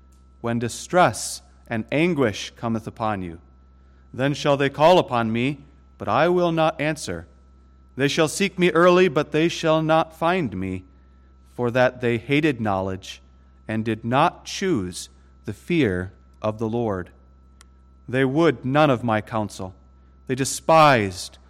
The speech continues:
all my reproof. Therefore shall they eat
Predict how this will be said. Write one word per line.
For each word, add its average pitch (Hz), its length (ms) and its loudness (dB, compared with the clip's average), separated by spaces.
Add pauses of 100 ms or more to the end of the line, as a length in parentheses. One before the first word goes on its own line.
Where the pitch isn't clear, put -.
(140)
all 151 220 6
my 151 180 6
reproof. 143 720 0 (840)
Therefore 147 460 2
shall 139 200 2
they 127 240 0
eat - 380 -4